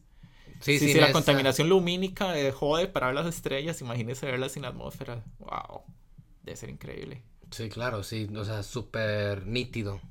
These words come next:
Speaker 2: Exacto, exacto, deben de verse
Speaker 1: Sí,
Speaker 2: increíble,
Speaker 1: sin,
Speaker 2: deben de verse como,
Speaker 1: sin,
Speaker 2: como llamas,
Speaker 1: sin un,
Speaker 2: como,
Speaker 1: sin
Speaker 2: no sé.
Speaker 1: una, sin una, este, ahora sí, como de una contaminación luminaria,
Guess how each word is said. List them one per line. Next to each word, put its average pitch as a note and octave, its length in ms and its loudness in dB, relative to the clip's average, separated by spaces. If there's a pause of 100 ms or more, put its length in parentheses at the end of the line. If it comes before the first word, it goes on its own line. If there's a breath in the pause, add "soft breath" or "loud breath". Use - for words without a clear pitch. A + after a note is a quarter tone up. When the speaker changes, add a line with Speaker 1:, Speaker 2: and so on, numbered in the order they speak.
Speaker 2:
Exacto, - 520 -8
exacto, - 460 -14
deben G#2 140 -10
de G#2 60 -10
verse F2+ 180 -10
Speaker 1:
Sí, A#2 240 0
Speaker 2:
increíble, A2+ 160 -2
Speaker 1:
sin, A2 200 -2
Speaker 2:
deben G#2+ 260 0
de G#2 80 0
verse A2 240 -4
como, A#2 180 -6
Speaker 1:
sin, A#2+ 160 2
Speaker 2:
como A#2 140 2
llamas, B2 360 2
Speaker 1:
sin B2+ 140 4
un, A#2+ 80 2
Speaker 2:
como, A2+ 320 -4 (440 loud breath)
Speaker 1:
sin B2+ 220 0
Speaker 2:
no B2 100 2
sé. B2 40 0
Speaker 1:
una, B2+ 640 2
sin A#2 280 -6
una, A#2+ 960 -2
este, A2 420 -4
ahora A2 220 0
sí, C3+ 200 -4
como B2+ 320 -4
de A2+ 60 -4
una B2+ 160 0
contaminación A#2+ 580 -2
luminaria, A#2+ 920 -2